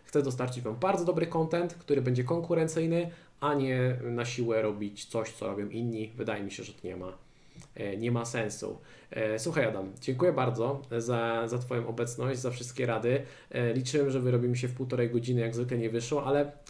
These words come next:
dwie godziny z haczykiem na pierwszą kolejkę. Myślę, że jest tutaj potencjał, że, że w następnych, e, w następnych tygodniach uda się w te półtorej godziny, półtorej godziny wyrobić. E, jeszcze będziemy rozmawiać, e, na Twitterze, jeszcze będziemy rozmawiać na Discordzie.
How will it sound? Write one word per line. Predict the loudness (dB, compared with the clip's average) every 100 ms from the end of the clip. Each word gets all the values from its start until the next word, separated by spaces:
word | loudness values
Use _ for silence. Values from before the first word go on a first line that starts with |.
| -6
dwie | 2 4
godziny | 4 4 2
z |
haczykiem | 0 -4 -4 0 2
na | 2
pierwszą | 0 0 0 2
kolejkę. | 4 4 4 2 0 -2 -12 -10 2
Myślę, | 2 6 6
że | 8
jest | 8 4
tutaj | 0 0
potencjał, | 0 0 0 2 2 2
że, | 2 2 2 -2 -8 -18 -10
że | -4 0 4
w |
następnych, | 4 4 0 0 2 2 0
e, | 2 2 2
w | 0
następnych | -2 -2 -4 -4
tygodniach | 0 2 2 2
uda | 2 0
się | 0
w | -2
te | -2
półtorej | -2 2 2
godziny, | 4 2 2 2 2 -2
półtorej | -4 -2 0
godziny | 2 2 2 2
wyrobić. | 2 2 2 0 -2 -14 -20 -16 -4
E, | 2 4
jeszcze | 4 2 0
będziemy | 0 2 2 2
rozmawiać, | 2 2 2 2 2 0
e, | 0 2
na | 2
Twitterze, | 0 2 2 4
jeszcze | 2 2
będziemy | 2 4 4 2
rozmawiać | 2 2 2 0
na | -2
Discordzie. | -2 -2 0 2 4 4